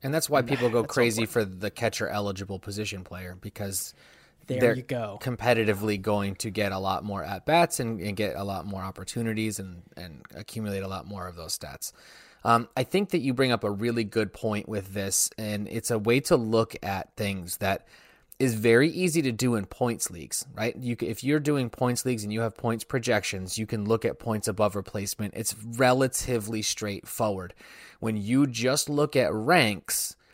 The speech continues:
Speaker 1: for Roto, the gaps are harder to see, uh, which is one of the reasons, I think, at least, and I don't wanna put words in your mouth, so I will give you a chance to use your own words
Speaker 2: Oh, no,
Speaker 1: in
Speaker 2: you're,
Speaker 1: your
Speaker 2: you're
Speaker 1: own
Speaker 2: right
Speaker 1: mouth.
Speaker 2: on here, and I want you to keep going.
Speaker 1: Uh, but why you like to use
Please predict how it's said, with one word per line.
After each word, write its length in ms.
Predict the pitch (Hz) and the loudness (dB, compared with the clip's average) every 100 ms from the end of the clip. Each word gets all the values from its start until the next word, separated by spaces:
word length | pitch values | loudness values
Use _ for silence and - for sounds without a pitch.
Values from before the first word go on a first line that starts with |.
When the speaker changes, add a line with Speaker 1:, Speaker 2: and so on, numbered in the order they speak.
| _ _ | _ _
Speaker 1:
for 300 | - 123 104 | 0 2 4
Roto, 640 | 127 151 117 95 98 95 _ _ _ _ | 6 6 6 0 -6 -8 _ _ _ _
the 200 | 107 113 | -2 -2
gaps 600 | 95 117 110 117 - - | 0 2 6 6 4 2
are 140 | 127 | 2
harder 460 | 135 - 107 104 104 | 2 2 2 2 -2
to 480 | - - 101 95 90 | -4 -6 -4 -4 -2
see, 560 | - - 131 101 85 - | 2 4 2 0 -4 -10
uh, 300 | - 101 98 | -6 -2 -2
which 340 | 90 110 107 - | -2 -2 -2 -2
is 400 | 110 104 98 123 | 0 0 0 0
one 240 | 127 127 | 4 4
of 140 | 113 | 4
the 80 | 110 | 2
reasons, 400 | 107 131 120 107 | 2 2 2 -2
I 120 | - 95 | -4 -4
think, 480 | - 220 135 107 | 0 2 4 0
at 200 | 98 110 | -4 -6
least, 240 | 104 110 - | -4 -4 -4
and 100 | 107 | -2
I 60 | |
don't 180 | 104 104 | -2 0
wanna 180 | 107 104 | 0 0
put 200 | 120 101 | -2 0
words 240 | 110 104 | 2 2
in 60 | 104 | 0
your 100 | 101 | -2
mouth, 260 | 98 104 120 | -2 -2 0
so 140 | 117 | -2
I 100 | 101 | -2
will 100 | 104 | -2
give 200 | - 107 | -4 -2
you 160 | 98 107 | 0 0
a 40 | |
chance 380 | - 113 110 - | 2 0 0 -4
to 180 | - 107 | -4 -4
use 280 | 101 113 101 | 0 -2 0
your 160 | 101 | -2
own 220 | 98 110 107 | 0 0 0
words 300 | 104 104 147 | 0 0 0
Speaker 2:
Oh, 20 | |
no, 40 | |
Speaker 1:
in 40 | 101 | 0
Speaker 2:
you're, 120 | 98 | 2
Speaker 1:
your 40 | |
Speaker 2:
you're 80 | 135 | 6
Speaker 1:
own 60 | 165 | 8
Speaker 2:
right 120 | 107 | 8
Speaker 1:
mouth. 100 | 113 | 8
Speaker 2:
on 140 | 151 135 | 6 2
here, 240 | 127 107 | -4 -6
and 80 | 113 | -6
I 20 | |
want 140 | 131 | -6
you 60 | 127 | -6
to 60 | 139 | -6
keep 160 | 139 | -6
going. 280 | - 110 101 | -4 -6 2
Speaker 1:
Uh, 340 | 127 117 117 | 4 6 4
but 320 | 131 120 123 127 | 4 6 6 6
why 440 | 117 123 123 120 | 4 10 12 10
you 300 | 117 113 127 | 6 2 4
like 260 | 123 113 - | 6 4 4
to 120 | 120 | -4
use 400 | 107 117 113 | -2 0 2